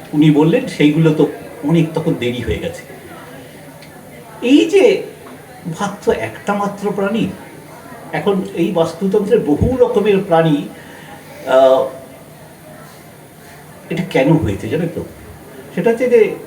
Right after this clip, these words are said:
ওইখানে ও বসে আছে, ও আমার থেকে ভালো জানে, মানুষের ইকোলজিক্যাল ফুটপ্রিন্টটা ক্রমশ বেড়েছে, বিশেষ করে ইন্ডাস্ট্রিয়াল রেভলিউশনের পরে। অর্থাৎ একটা মানুষের বেঁচে থাকার জন্য যে যতটা জমি,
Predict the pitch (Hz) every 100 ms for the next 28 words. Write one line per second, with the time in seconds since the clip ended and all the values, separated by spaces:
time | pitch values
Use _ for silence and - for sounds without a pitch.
0 | - 175 190 202 214 196 165 160 - -
1 | - - - - - 180 190 196 170 151
2 | 165 180 151 156 170 160 143 165 170 180
3 | - - - 143 180 190 247 160 160 185
4 | 202 233 240 240 269 247 - 190 - -
5 | 214 214 220 175 156 156 160 117 98 92
6 | 82 - - - - - - - 180 -
7 | 208 - 202 165 156 160 - 156 127 123
8 | 117 113 113 107 95 82 80 - - -
9 | - - - - - - - - - -
10 | - 214 262 262 202 - 233 196 220 -
11 | 247 175 170 202 - 262 220 233 214 214
12 | 185 185 165 - - - - 170 160 -
13 | 170 185 196 143